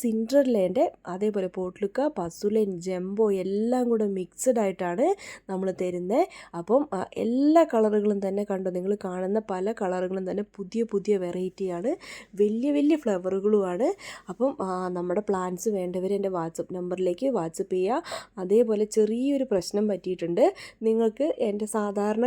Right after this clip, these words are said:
കോൺടാക്ട് ചെയ്യുന്ന നമ്പറിലേക്ക് നോർമൽ കോൾ വിളിച്ചാൽ കിട്ടൂല. അപ്പോൾ ഇന്ന് മുതൽ ഒരു അപ്-, അപ്ഡേഷൻ വരുന്നുണ്ട്. നോർമൽ കോൾ ചെയ്യാൻ വേറൊരു നമ്പറും അതേപോലെ തന്നെ WhatsApp ചെയ്യാൻ വേറൊരു നമ്പറുമാണ് കേട്ടോ ഞാൻ തരുന്നത്. അപ്പോൾ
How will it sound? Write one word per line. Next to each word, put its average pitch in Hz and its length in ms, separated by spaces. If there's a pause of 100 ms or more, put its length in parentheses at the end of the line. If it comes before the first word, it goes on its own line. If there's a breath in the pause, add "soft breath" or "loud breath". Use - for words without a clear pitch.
(100)
കോൺടാക്ട് 196 460
ചെയ്യുന്ന 208 300
നമ്പറിലേക്ക് 190 460 (100)
നോർമൽ 185 440
കോൾ 202 140 (100)
വിളിച്ചാൽ 180 340 (100)
കിട്ടൂല. 196 400 (480 loud breath)
അപ്പോൾ 220 220
ഇന്ന് 240 240
മുതൽ 214 240
ഒരു 202 140
അപ്-, 170 260
അപ്ഡേഷൻ 208 540
വരുന്നുണ്ട്. 185 400 (460 loud breath)
നോർമൽ 226 440
കോൾ 247 160 (120)
ചെയ്യാൻ 247 320
വേറൊരു 196 420
നമ്പറും 180 340 (140)
അതേപോലെ 202 500
തന്നെ 190 240
WhatsApp 190 420
ചെയ്യാൻ 180 300 (100)
വേറൊരു 190 380
നമ്പറുമാണ് 175 500
കേട്ടോ 202 180 (100)
ഞാൻ 175 180
തരുന്നത്. 185 360 (420 loud breath)
അപ്പോൾ 190 140